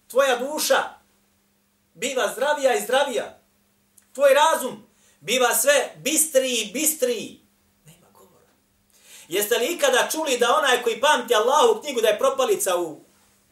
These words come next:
školi ili fakultetu? Jeste čuli kad to? Jeste čuli da onaj koji pamti Allahu Đelešanu knjigu i bdije nad njom, jeste od onih koji najveće grijehe po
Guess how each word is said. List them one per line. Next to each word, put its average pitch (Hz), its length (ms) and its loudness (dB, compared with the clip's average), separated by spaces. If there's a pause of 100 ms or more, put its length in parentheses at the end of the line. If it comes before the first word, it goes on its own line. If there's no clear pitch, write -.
(220)
školi 165 640 -8 (680)
ili 123 200 -18
fakultetu? 131 580 -14 (720)
Jeste 160 200 -20
čuli 294 240 -10
kad - 200 -8
to? - 60 -18 (1160)
Jeste 202 360 0
čuli 302 200 -4
da 277 100 4
onaj 285 260 4
koji 247 220 0
pamti 269 360 0
Allahu 254 440 4
Đelešanu 247 640 0
knjigu 262 220 -8
i 196 120 -6
bdije 311 320 0
nad 294 220 0
njom, 240 240 2 (840)
jeste 277 360 2
od 254 180 2
onih 294 380 0
koji 226 340 2
najveće 285 500 2
grijehe 240 400 -2
po 165 260 -2